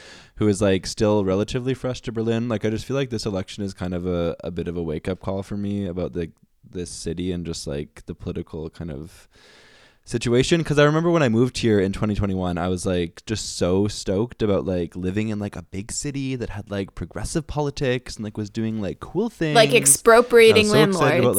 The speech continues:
Speaker 1: like, voting. Yeah, I was, like, so excited to vote for Enteignung in twenty twenty-one. And, like, this election, I'm, like,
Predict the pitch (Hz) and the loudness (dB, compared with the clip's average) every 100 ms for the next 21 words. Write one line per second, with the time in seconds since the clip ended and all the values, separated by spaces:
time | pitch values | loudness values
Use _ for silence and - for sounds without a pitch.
0 | 98 95 107 143 139 139 131 _ _ _ | 0 2 4 4 2 -2 -6 _ _ _
1 | _ _ _ _ - - 175 247 147 117 | _ _ _ _ -16 2 8 10 10 8
2 | 143 139 127 - 151 156 170 147 135 127 | 6 4 2 2 2 4 2 2 2 2
3 | 113 131 127 123 113 107 113 110 110 101 | 2 0 0 0 0 0 -2 -2 -2 0
4 | 98 98 98 - 104 107 120 107 90 85 | 0 -2 -4 -4 -4 -2 -4 -2 -2 -2
5 | 87 87 92 _ - 110 110 110 123 147 | -4 -6 -10 _ -6 -2 -2 -2 0 0
6 | 143 - 156 143 110 104 98 92 - - | 0 -2 -4 -2 -4 -2 -2 -4 -8 -20